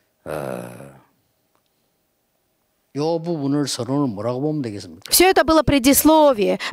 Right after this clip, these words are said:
Speaker 2: п-, вступи-, э, вступительная часть слова. Но как это можно
Speaker 1: 이게
Speaker 2: назвать?
Speaker 1: 서밋 타임입니다.
Speaker 2: Это время
Speaker 1: 그렇잖아요.
Speaker 2: саммита, не так ли?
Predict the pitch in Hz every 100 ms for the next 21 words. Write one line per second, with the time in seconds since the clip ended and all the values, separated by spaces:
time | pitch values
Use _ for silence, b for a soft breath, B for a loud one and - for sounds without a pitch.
0 | - 220 - - 277 339 254 247 240 233
1 | 247 311 294 254 240 262 233 - 247 262
2 | 214 240 247 240 - 370 370 285 269 285
3 | 254 240 226 247 233 143 135 131 - 107
4 | - - 277 277 302 277 202 240 277 302
5 | 302 294 - - 294 269 233 185 175 -
6 | 233 247 302 302 165 143